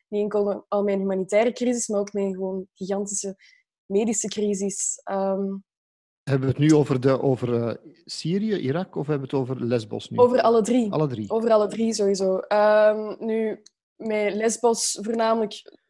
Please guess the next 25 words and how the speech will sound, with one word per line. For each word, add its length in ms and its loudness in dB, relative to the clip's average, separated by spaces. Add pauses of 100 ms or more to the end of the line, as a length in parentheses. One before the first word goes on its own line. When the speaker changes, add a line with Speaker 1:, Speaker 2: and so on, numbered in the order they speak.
(180)
Speaker 1:
dat 160 0
is 220 -2
niet 220 -2
ver 240 2
van 160 2
ons, 280 -2
dat 140 -2
is 140 -4
in 120 -2
Griekenland. 640 -4 (680)
Ehm, 640 4 (100)
dus 200 -6
daar 180 6
is 160 0
vooral 260 6
echt 160 0
de 60 0
rol 200 4
van 360 -2
Europa 520 2
uiteindelijk 420 0
van 140 -2
belang. 400 -2
En, 440 -2
ehm, 380 -4